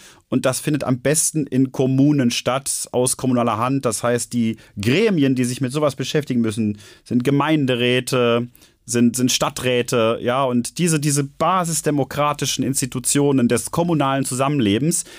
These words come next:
was auch die Orte des wirklichen Zusammenlebens sind, ja. Also, wenn ich einfach an Deutschland mit seinen paar achtzig Millionen EinwohnerInnen denke, das ist eine große Gruppe, das, das, das kann ich nicht fühlen, das Zusammenleben. Aber das Zusammenleben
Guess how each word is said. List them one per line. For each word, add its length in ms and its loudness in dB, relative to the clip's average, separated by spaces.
was 160 0
auch 240 0
die 180 -4
Orte 340 0
des 220 -6
wirklichen 300 0
Zusammenlebens 840 0
sind, 260 -2
ja. 140 0
Also, 220 -2
wenn 140 2
ich 100 -2
einfach 240 -2
an 160 0
Deutschland 460 0
mit 100 -2
seinen 220 -2
paar 200 0
achtzig 300 -4
Millionen 300 2
EinwohnerInnen 560 2
denke, 260 2
das 160 0
ist 180 0
eine 120 -2
große 340 -2
Gruppe, 240 -2
das, 160 -2
das, 240 -4
das 260 -10
kann 140 -4
ich 80 0
nicht 160 2
fühlen, 340 2
das 160 0
Zusammenleben. 520 -2
Aber 160 -2
das 100 0
Zusammenleben 460 0